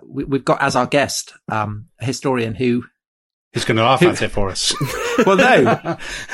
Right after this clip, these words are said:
Speaker 1: He, he ran a website called Magna Carta Balls, which <laughs> may well imply his view on it. Um, and that is, um, the one and only Ted Vallance, Professor of History at Roehampton, author of A Radical History of Britain,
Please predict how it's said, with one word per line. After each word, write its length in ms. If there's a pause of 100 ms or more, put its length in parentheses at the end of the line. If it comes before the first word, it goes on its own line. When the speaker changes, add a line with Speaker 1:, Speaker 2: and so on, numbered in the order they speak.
(120)
Speaker 1:
He, 220
he 180
ran 220
a 60
website 420
called 220
Magna 300
Carta 400
Balls, 580 (260)
which 420
<laughs> 760
may 180
well 220
imply 460
his 180
view 300
on 100
it. 240 (120)
Um, 180
and 180
that 180
is, 320 (140)
um, 220
the 80
one 100
and 100
only 160
Ted 280
Vallance, 420
Professor 400
of 80
History 380
at 100
Roehampton, 600
author 360
of 80
A 60
Radical 320
History 320
of 140
Britain, 440